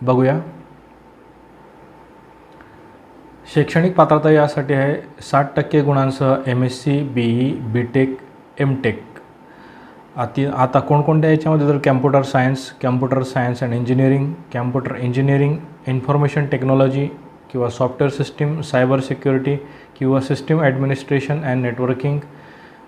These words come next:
किंवा कॉम्प्युटर सिस्टम and नेटवर्किंग किंवा डेटा ॲनालिटिक्स किंवा आर्टिफिशियल इंटेलिजन्स किंवा एमसीए प्लस बीसीए किंवा बीएससी, कॉम्प्युटर सायन्स प्लस आयटी यामध्ये किमान साठ टक्के तुम्हाला गुण पाहिजे,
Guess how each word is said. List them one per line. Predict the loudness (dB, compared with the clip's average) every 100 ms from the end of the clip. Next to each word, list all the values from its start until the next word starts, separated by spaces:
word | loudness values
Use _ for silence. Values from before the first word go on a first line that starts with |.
| -4
किंवा | 2 2
कॉम्प्युटर | 4 0 2 2
सिस्टम | 0 -2 -6 -4 -4
and | -2 -2
नेटवर्किंग | -2 -2 -4 -2 -4 -4 -8 -18 -20 -20 -20 -20 -18 -2
किंवा | 0
डेटा | 2 2 2 0 0 0
ॲनालिटिक्स | 2 2 0 -2 -4 -16 -20 -16
किंवा | -10 -6 2
आर्टिफिशियल | 2 2 -2 -2 0 -2 0
इंटेलिजन्स | -4 -2 -2 -2 -4 -6 -6
किंवा | -4 -2 0 0 0 -6 -18 -20 -20 -8
एमसीए | -4 -2 -2 2 4 4
प्लस | 0 -2 0 0 -4
बीसीए | -4 -2 -2 -2 -2 0 -2
किंवा | 0 0
बीएससी, | 0 -2 -2 -8 -10
कॉम्प्युटर | -6 -6 -4 -6
सायन्स | -6 -6 -6 -6
प्लस | -8 -10 -6
आयटी | -6 -4 -4
यामध्ये | -2 -2 -2 -2 -2 -6 -20 -20 -20 -20 -16 -4
किमान | 0 2 2 0 -4 -12
साठ | 0 4 4 2
टक्के | -6 -6 -4 -4 -4 -14 -12 -4
तुम्हाला | 0 0 -2 -4
गुण | -4 0
पाहिजे, | 0 0 -2